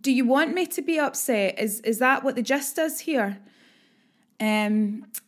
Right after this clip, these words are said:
and he says, "No, not at all," like, laughing. And he said, um, "You want to punch me in the face, don't you?" Smiling again, and my inner queen whispered to me, "Bitch, get up, show no vulnerability, and guide his ass to the door."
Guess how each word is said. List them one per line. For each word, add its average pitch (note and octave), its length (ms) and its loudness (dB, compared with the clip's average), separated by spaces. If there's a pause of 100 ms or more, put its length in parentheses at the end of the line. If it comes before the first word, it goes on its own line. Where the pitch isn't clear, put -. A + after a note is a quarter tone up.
and A3+ 80 2
he G#3+ 60 2
says, A3 240 2
"No, A3+ 160 4
not B3 160 0
at B3+ 160 -6
all," G3+ 340 0
like, G#3 300 -8
laughing. A3+ 760 0
And G3+ 100 -4
he G3+ 80 -4
said, G3+ 380 -4
um, F#3 500 -6
"You G#3+ 160 -2
want A3+ 160 -2
to A3+ 40 -10
punch G3 220 -6
me G3 60 -6
in F#3 40 -6
the F#3 80 -8
face, F#3+ 280 -6
don't G3+ 220 -6
you?" A3 220 -4 (260)
Smiling G#3 480 -4
again, G#3 400 -2
and G#3 120 -6
my - 140 -4
inner C4+ 180 0
queen A3 360 -4
whispered G3 460 -10
to - 100 -8
me, G#3 280 -4 (920)
"Bitch, - 360 -6
get G#3 200 -4
up, - 320 -12 (200)
show G#3+ 340 -4
no G#3+ 220 0
vulnerability, A3+ 800 -2
and F#3 140 -8
guide G3 220 -6
his G#3 140 -6
ass F#3+ 240 -8
to - 100 -14
the F#3 100 -8
door." F3+ 360 -8